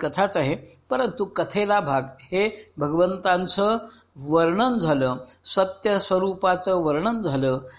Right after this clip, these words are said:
त्याच्यानंतर भागवताच्या अंतरंगाबद्दल अनुबंध चतुष्टय काय ते सांगून झालं आणि तिसऱ्या श्लोकात भागवताचं महात्म्य सांगितलं. आता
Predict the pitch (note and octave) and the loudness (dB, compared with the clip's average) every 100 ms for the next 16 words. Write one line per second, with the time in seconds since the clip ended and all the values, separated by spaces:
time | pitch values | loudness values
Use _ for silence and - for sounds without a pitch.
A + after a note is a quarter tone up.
0 | - - D3+ E3 E3 E3 E3 E3+ D#3+ C#3 | -8 -2 0 0 -2 -2 -2 -2 0 -2
1 | C#3 D#3+ D#3+ D3+ D3+ E3+ - C#3 C#3+ C#3+ | 0 0 0 0 0 0 0 0 -2 0
2 | E3 E3 D#3 D#3 D3 C#3 D3+ E3+ - - | 0 0 0 0 0 -2 -2 -2 -4 -6
3 | D3+ D#3+ D#3+ E3 D#3+ E3+ E3 E3+ G#3 G#3 | -4 -2 0 0 0 -2 -2 -4 -4 -4
4 | - F3+ E3+ D#3+ D#3+ D#3+ - C4 G3 D#3+ | -2 -2 0 0 -2 -2 -2 0 0 0
5 | D#3 D3 C3+ D3+ F#3 F3+ - - - D#3 | 0 -2 2 2 2 0 -12 -10 -4 -4
6 | F3 - C#3+ E3 F#3 G3 E3+ D3+ D3 D3+ | -4 -4 -4 0 0 0 0 -2 0 -2
7 | F3+ - - A#2+ C#3 E3 D#3+ D#3+ G3+ G3+ | -2 -12 -4 -4 0 -2 -2 -4 -4 -6
8 | F#3 C3+ C3 A3 - F#3+ D#3+ C#3 B2 A#2 | -4 -2 2 0 -2 -6 -4 -4 -6 -8
9 | G#2+ G2+ _ - - - G#3 A3 F3 D#3+ | -12 -14 _ -20 -16 0 2 4 4 4
10 | - | -2